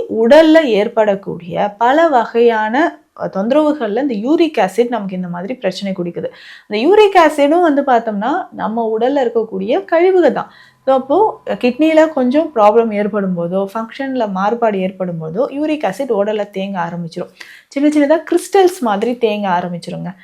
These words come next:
அந்த மாதிரி தேங்க ஆரம்பிச்சதுனா தான் யூரிக் ஆசிட் லெவல் உடல்ல அதிகமாகி பல வகையான பிரச்சனைகளை உடல்ல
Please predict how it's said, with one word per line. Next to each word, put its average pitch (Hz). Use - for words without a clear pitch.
அந்த 190
மாதிரி 247
தேங்க 247
ஆரம்பிச்சதுனா 185
தான் 254
யூரிக் 233
ஆசிட் 185
லெவல் 185
உடல்ல 175
அதிகமாகி 202
பல 339
வகையான 277
பிரச்சனைகளை 220
உடல்ல 196